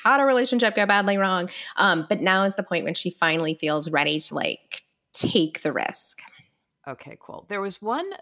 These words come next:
Speaker 2: th-, I'm just gonna read this first. It's, like, two sentences or three sentences,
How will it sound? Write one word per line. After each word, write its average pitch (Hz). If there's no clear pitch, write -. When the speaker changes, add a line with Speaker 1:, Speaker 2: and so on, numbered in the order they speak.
Speaker 2:
th-, 180
I'm 196
just 254
gonna 320
read 185
this 156
first. 143
It's, 156
like, 160
two -
sentences 180
or -
three 143
sentences, 190